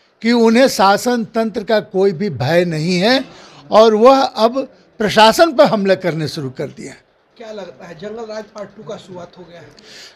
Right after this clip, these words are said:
Speaker 1: निश्चित रूप से, और उससे बदतर स्थिति होगा। यदि अभी भी नीतीश कुमार जी को अगर, अ, अगर ये समझ में नहीं आता है तो आज तक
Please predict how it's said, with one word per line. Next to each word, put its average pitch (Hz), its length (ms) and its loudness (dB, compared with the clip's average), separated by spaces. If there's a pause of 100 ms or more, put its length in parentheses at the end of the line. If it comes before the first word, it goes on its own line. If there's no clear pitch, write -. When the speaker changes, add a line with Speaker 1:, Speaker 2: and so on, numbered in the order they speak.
Speaker 1:
निश्चित 330 500 4
रूप 302 160 0
से, 165 340 -2 (600)
और 226 200 2
उससे 254 360 -2
बदतर 233 600 2
स्थिति 285 380 -2
होगा। 180 420 0 (400)
यदि 208 260 0
अभी 208 460 2
भी 285 200 2
नीतीश 254 440 0
कुमार 226 400 0
जी 190 160 -6
को 180 460 -2 (600)
अगर, 208 300 2 (180)
अ, 202 560 -2 (1600)
अगर 220 240 4
ये 240 160 6
समझ 214 420 2
में 226 160 0
नहीं 220 320 4
आता 175 320 2
है 175 300 -2 (720)
तो 226 380 0
आज 220 460 4
तक - 600 0